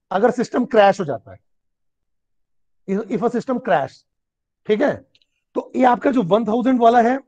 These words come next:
मान लो विथड्रॉ हो गया लेकिन यहाँ अपडेट नहीं हुआ, या विथड्रॉ नहीं, आपका क्या कहते हैं,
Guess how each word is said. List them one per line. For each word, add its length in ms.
मान 200
लो 100
विथड्रॉ 360
हो 180
गया 240
लेकिन 260
यहाँ 180
अपडेट 300
नहीं 180
हुआ, 240
या 240
विथड्रॉ 460
नहीं, 260
आपका 260
क्या 140
कहते 200
हैं, 160